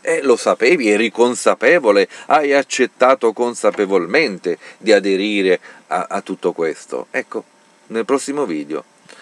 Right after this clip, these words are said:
approfondiremo il concetto della consapevolezza per capire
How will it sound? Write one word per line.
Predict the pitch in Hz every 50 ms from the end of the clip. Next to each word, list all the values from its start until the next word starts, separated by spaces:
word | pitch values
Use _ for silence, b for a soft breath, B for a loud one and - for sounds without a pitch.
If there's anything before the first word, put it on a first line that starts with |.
| B B B B
approfondiremo | B 120 - - 131 127 123 139 139 131 139 143 156 151 147
il | 135 123
concetto | - 131 127 123 - 151 147 - - 127 110
della | 110 123 120 110 110 110
consapevolezza | - - 135 139 135 120 - - - - - 110 98 98 92 85 82 78 - - - 95 87
per | - 101 90 -
capire | - 101 - - 113 107 98 95 -